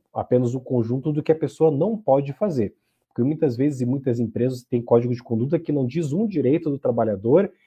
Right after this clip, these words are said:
e só diz quais são os deveres e o que, que vai acontecer com ele se ele não fizer aquilo da maneira correta. Mas você pode, como, né, no meu escritório, como com os meus alunos, a gente sempre faz esse exercício, colocar nesse código de conduta das empresas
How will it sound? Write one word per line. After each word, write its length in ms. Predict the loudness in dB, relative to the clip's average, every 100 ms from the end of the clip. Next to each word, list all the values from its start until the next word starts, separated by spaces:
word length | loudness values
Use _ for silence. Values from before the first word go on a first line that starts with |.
| _
e 60 | -2
só 120 | 0
diz 180 | 0 2
quais 180 | 0 2
são 140 | -2
os 80 | 0
deveres 560 | 0 2 4 4 0
e 40 | -4
o 20 |
que, 120 | -8
que 100 | -2
vai 120 | 0
acontecer 380 | 0 -2 -2 -6
com 160 | -2 0
ele 260 | 2 0 -6 _ _
se 160 | _ -2
ele 100 | 0
não 120 | -2
fizer 260 | -4 0 0
aquilo 220 | 0 -2
da 80 | 0
maneira 280 | 2 0
correta. 520 | 0 -4 -2 -2 -2 -2
Mas 360 | 2 0 0 _ _ _ _
você 260 | -2 -2 -2
pode, 340 | 2 2 2
como, 380 | -2 0 0 -2 _ _ _
né, 400 | -2 0 0 -2 -6 _ -12
no 100 | -2
meu 120 | 0 0
escritório, 560 | -2 -4 2 4 4
como 400 | 0 -2 -2 -4 _ _ _
com 140 | -2
os 100 | -2
meus 240 | 0 0 0
alunos, 300 | 0 0 0
a 40 |
gente 120 | -2
sempre 240 | -2 -4 0
faz 220 | 0 0
esse 100 | -4
exercício, 440 | -4 -2 -2 -6
colocar 580 | -4 0 0 0 2 2
nesse 200 | 2 -6
código 260 | -4 -4 -2
de 40 |
conduta 280 | -4 -2 -2
das 140 | -2
empresas 720 | -4 -2 0 0 0 -6 -12